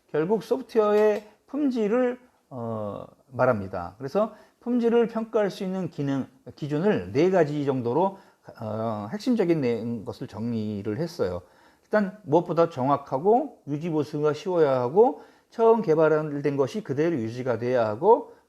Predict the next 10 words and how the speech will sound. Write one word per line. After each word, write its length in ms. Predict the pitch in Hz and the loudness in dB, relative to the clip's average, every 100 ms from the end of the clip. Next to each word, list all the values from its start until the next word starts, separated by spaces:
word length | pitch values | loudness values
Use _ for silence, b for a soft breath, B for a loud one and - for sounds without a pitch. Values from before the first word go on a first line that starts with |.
| _ | _
그다음에 400 | 117 113 196 143 | -12 -8 -10 -10
유용하게 520 | 120 180 185 156 143 | -6 -2 0 0 -2
사용할 340 | 147 170 160 127 | -2 -4 -4 -6
수 120 | - | -10
있어야 200 | - 107 | -10 -8
되겠죠. 420 | 95 95 160 - - _ _ _ _ _ - | -6 -8 -8 -10 -12 _ _ _ _ _ -16
그래서 340 | 113 175 226 B B B | -8 -6 -6 B B B
정확성, 580 | - 139 170 165 185 175 | -4 2 2 2 -4 -2
유지보수성, 800 | 127 143 139 131 123 185 202 175 | -2 -2 0 0 -2 -4 -4 -6
보존성, 760 | - 131 113 127 113 - 190 233 | -8 -6 -2 -2 -2 -4 -4 -4